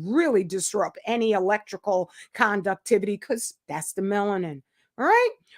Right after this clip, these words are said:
All right. So that's all I wanted to say. Let me get on out of here. I was gonna do a share on Friday,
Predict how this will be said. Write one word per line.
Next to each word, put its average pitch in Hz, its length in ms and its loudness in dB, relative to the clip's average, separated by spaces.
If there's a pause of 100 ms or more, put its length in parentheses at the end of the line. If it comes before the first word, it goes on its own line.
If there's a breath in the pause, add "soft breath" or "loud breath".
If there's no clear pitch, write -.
(160 soft breath)
All 226 100 0
right. 185 400 0
So 226 520 6
that's 277 240 4
all 269 200 4
I 220 80 4
wanted 185 380 -4
to - 60 -14
say. 165 260 -8
Let 185 140 -6
me 240 80 -2
get 240 180 0
on 208 180 0
out 175 220 -4
of 175 80 -6
here. 175 260 -4
I 180 60 -2
was 202 160 -4
gonna 214 240 -2
do 208 380 -2
a 180 80 0
share 208 360 -2
on 190 60 -4
Friday, 208 580 0